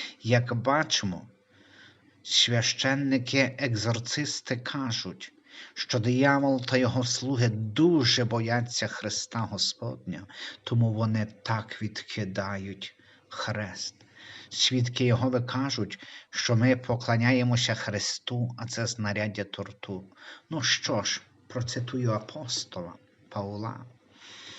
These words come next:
"Слово про хрест – глупота тим, що погибають,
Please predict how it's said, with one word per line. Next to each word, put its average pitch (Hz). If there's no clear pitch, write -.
"Слово 139
про 127
хрест – 131
глупота 120
тим, 139
що -
погибають, 117